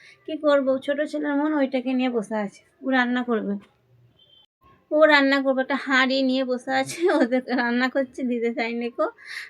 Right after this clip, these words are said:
কাঁদছে। তারপরে এইদিকে আমি চলে এসেছি, রান্না বান্না সেরে নিয়ে তাড়াতাড়ি রান্নাটা সেরে ফেললাম, বেশি কিছু দেখাতে পারলাম না কো।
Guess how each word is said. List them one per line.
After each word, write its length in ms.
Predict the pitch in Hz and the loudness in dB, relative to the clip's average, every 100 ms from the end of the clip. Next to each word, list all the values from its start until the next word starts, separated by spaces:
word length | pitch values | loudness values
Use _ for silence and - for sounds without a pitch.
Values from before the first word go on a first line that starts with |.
| - | -4
কাঁদছে। 460 | 254 262 277 277 311 | 0 2 0 -2 -2
তারপরে 400 | 285 262 269 269 | -2 -2 0 2
এইদিকে 400 | 269 254 262 262 | 4 2 -2 -2
আমি 160 | 262 269 | -2 -2
চলে 260 | 269 262 254 | -2 -2 -2
এসেছি, 300 | 254 - - | -4 -6 -4
রান্না 360 | 269 269 277 277 | 0 0 0 -2
বান্না 280 | 269 269 277 | -2 -2 -2
সেরে 340 | 277 311 262 262 | -4 -2 0 0
নিয়ে 180 | 262 277 | -2 0
তাড়াতাড়ি 340 | 277 262 277 285 | 0 0 0 0
রান্নাটা 400 | 277 269 269 285 | 0 -2 -4 -4
সেরে 300 | 294 269 262 | -2 0 0
ফেললাম, 420 | 269 254 254 294 - - - - | 0 0 0 -2 -6 -14 -16 -2
বেশি 220 | 262 254 262 | 0 0 -4
কিছু 180 | 262 277 | -4 -2
দেখাতে 400 | 262 247 254 254 | 0 0 -2 -4
পারলাম 380 | 262 262 262 262 | -4 -2 -2 -2
না 160 | 262 269 | -4 -6
কো। 160 | 269 | -4